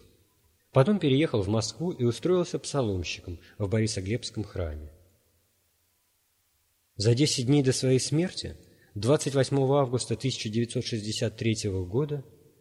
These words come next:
из последних сил батюшка кое-что рассказал собравшимся у его постели близким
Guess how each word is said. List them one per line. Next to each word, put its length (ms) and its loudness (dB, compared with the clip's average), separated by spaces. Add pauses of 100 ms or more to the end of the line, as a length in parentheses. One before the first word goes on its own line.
(340)
из 160 -2
последних 520 0
сил 240 -2
батюшка 440 -2
кое-что 460 2
рассказал 600 0 (320)
собравшимся 720 2
у 20 4
его 220 2
постели 440 -2
близким 540 -4